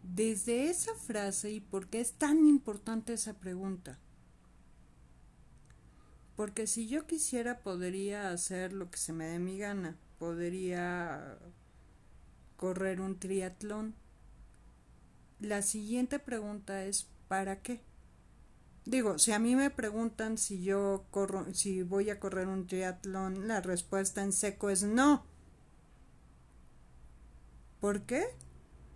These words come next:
Pues porque ya lo analicé y decidí que no tiene un para qué en mi vida. Pero si ustedes me preguntan si me voy a seguir estudiando o si me voy a inscribir a otra especialidad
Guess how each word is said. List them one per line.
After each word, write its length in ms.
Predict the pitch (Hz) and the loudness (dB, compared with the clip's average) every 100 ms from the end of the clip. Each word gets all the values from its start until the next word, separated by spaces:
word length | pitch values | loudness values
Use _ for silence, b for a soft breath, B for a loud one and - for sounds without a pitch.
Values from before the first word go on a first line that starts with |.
| - | -6
Pues 140 | 202 | -6
porque 400 | - 202 - 208 | -6 -10 -6 -4
ya 180 | 220 240 | -2 0
lo 200 | 254 254 | 2 2
analicé 960 | 240 214 185 185 175 214 202 202 240 | 2 0 -2 -2 -2 0 -2 -2 -2
y 160 | 240 190 | -4 -2
decidí 640 | 175 170 - 180 185 196 - | -2 -2 -2 -4 -4 -6 -6
que 540 | 180 180 180 180 170 - - - | -4 -2 0 0 -2 -8 -20 -12
no 320 | 185 190 196 190 | -6 -2 -2 -2
tiene 340 | 226 214 208 | -2 -2 -2
un 200 | 196 196 | 0 -2
para 340 | 185 196 185 | -2 -4 -4
qué 160 | 175 170 | -6 -4
en 240 | 170 175 | -2 -2
mi 120 | 185 190 | -2 -2
vida. 380 | 208 240 220 175 - - - - - - - B B - - | -2 -2 -4 -6 -16 -20 -20 -20 -20 -20 -20 B B -4 6
Pero 240 | 262 262 | 8 10
si 160 | 269 294 | 8 6
ustedes 380 | - 381 466 | 6 6 8
me 160 | 370 247 | 8 6
preguntan 640 | - 202 220 277 269 220 214 | 4 4 6 6 6 2 2
si 180 | - | 2
me 120 | 196 196 | 2 2
voy 180 | 214 | 2
a 100 | 247 | 4
seguir 360 | 247 233 214 220 | 4 2 0 0
estudiando 920 | 233 - 202 208 208 208 196 196 - - | 0 0 -2 0 -2 0 0 0 -2 -4
o 400 | 196 185 190 196 | 0 2 2 2
si 160 | 196 202 | 0 -2
me 140 | 190 | 0
voy 240 | 185 190 | 0 0
a 60 | 214 | 0
inscribir 680 | 220 - 190 185 196 208 190 | -2 -2 -4 -2 -2 0 0
a 160 | 180 | 2
otra 540 | 180 185 180 190 185 185 | 0 0 -2 0 2 2
especialidad 1040 | 180 - 180 175 180 185 190 196 190 196 | -2 -2 -2 0 0 0 4 6 6 2